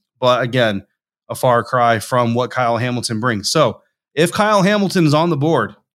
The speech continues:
after ten picks go by in the N F L draft, if you're the Washington Commanders, truth number one, he is your number one target. He is the guy you're hoping to come away with at number eleven. Run the card up. Don't walk.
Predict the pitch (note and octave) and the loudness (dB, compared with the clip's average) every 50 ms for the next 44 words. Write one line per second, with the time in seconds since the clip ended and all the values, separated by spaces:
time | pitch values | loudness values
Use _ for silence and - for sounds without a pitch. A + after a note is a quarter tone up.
0 | _ A#2+ B2+ B2+ C3 C3 G#2+ - D3 C#3 B2 - D3+ C#3 - - - C3+ C3 B2 | _ -6 -6 -6 -6 -6 -4 -2 -2 -2 0 -2 -2 -4 -4 -4 -4 -4 -2 0
1 | B2+ B2+ B2+ A#2+ A#2+ A#2 A#2+ A#2+ A#2 A2+ - - A2 G#2+ A2+ A2 G#2 F#2+ F2+ - | 0 2 2 2 0 -2 -2 -2 -4 -4 -4 -6 -6 -4 -4 -4 -4 -4 -6 -10
2 | - _ _ _ _ _ _ _ - A#2 A#2 C3 B2+ B2+ C3 B2+ B2 B2 B2 A#2 | -16 _ _ _ _ _ _ _ -10 -6 -2 -2 0 2 2 2 0 0 -2 -2
3 | B2 A#2+ A2 G2+ - - D3 D3+ C3+ D3 C#3 C#3 C3+ C3 B2+ B2+ B2 A2 G#2 G2+ | -2 -2 -2 -4 -4 -2 -4 -2 -2 0 -2 0 0 0 -2 -2 -2 -2 -4 -6
4 | _ _ _ _ _ _ _ _ _ - D3 D3 C#3+ C#3+ C3+ B2+ C3+ C3 C3 B2+ | _ _ _ _ _ _ _ _ _ -4 0 2 4 4 4 2 2 2 2 2
5 | B2+ B2 B2 A#2+ A#2 A2 G2+ - A#2 G#2+ G#2 G#2 A2 A2+ - B2+ C3 C#3 C#3 C3 | 2 0 0 -2 -2 -4 -4 -2 -4 -4 -4 -4 -8 -8 -4 -2 0 0 0 0
6 | C3+ C3 C3+ B2+ C3 C3 B2+ A#2+ B2+ B2 - A#2+ A#2 A#2 B2 A#2+ A#2+ A#2 A#2 A#2 | 0 0 2 2 2 2 2 0 0 -2 -2 -4 -6 -4 -2 -2 0 0 0 0
7 | A2+ A#2 A#2 A#2 A2 A2 B2 A#2+ G#2+ B2+ A#2+ A#2 A#2 A#2 A2+ A2 A2+ A2 A2 G#2+ | 0 0 -2 -2 -4 -4 -6 -6 -4 -6 -6 -4 -2 -2 -2 0 0 -2 -2 -2
8 | A2 A2 G#2+ G#2 _ _ _ _ _ _ _ G#2 G2+ G#2+ A#2 B2+ C3+ C3+ C3 B2+ | -4 -6 -8 -8 _ _ _ _ _ _ _ _ _ -2 2 2 4 4 2 2
9 | B2 - A#2+ A2+ A2+ A2 A2 G#2+ G#2+ G#2 - - - - A#2 - A#2+ A#2+ A#2 A2 | 0 2 2 2 2 2 2 0 0 -2 -4 -10 -20 -14 -8 -4 -4 -2 -2 -2
10 | A2 G#2 G#2 G#2 G2+ G2+ - | 0 0 2 2 0 -2 -6